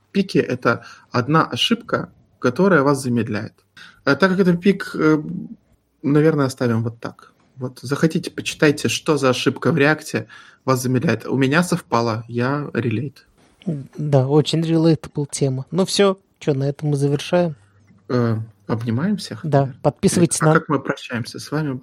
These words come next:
Speaker 1: А,
Speaker 2: подписываемся
Speaker 1: мы не
Speaker 2: на
Speaker 1: так
Speaker 2: наш
Speaker 1: прощаемся.
Speaker 2: Patreon, вот как мы прощаемся.
Speaker 1: Да, подписывайтесь на наш Patreon
Speaker 2: Да.
Speaker 1: и на YouTube-канал.
Speaker 2: Да. YouTube-канал у
Speaker 1: Всем
Speaker 2: нас
Speaker 1: пока.
Speaker 2: есть, кстати, в отличие от Патреона.
Speaker 1: Серьёзно?
Speaker 2: Да.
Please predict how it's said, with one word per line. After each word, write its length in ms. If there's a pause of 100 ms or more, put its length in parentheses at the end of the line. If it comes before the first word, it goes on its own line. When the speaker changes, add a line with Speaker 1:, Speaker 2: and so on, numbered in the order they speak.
(140)
Speaker 1:
А, 280 (120)
Speaker 2:
подписываемся 600
Speaker 1:
мы 0
не 40
Speaker 2:
на 60
Speaker 1:
так 60
Speaker 2:
наш 140
Speaker 1:
прощаемся. 420
Speaker 2:
Patreon, 20
вот 140
как 180
мы 80
прощаемся. 560 (420)
Speaker 1:
Да, 120
подписывайтесь 600
на 40
наш 140
Patreon 320
Speaker 2:
Да. 100
Speaker 1:
и 100
на 80
YouTube-канал. 580
Speaker 2:
Да. 220 (540)
YouTube-канал 540
у 20
Speaker 1:
Всем 80
Speaker 2:
нас 120
Speaker 1:
пока. 100
Speaker 2:
есть, 140
кстати, 260
в 40
отличие 320
от 80
Патреона. 440 (420)
Speaker 1:
Серьёзно? 540 (100)
Speaker 2:
Да. 260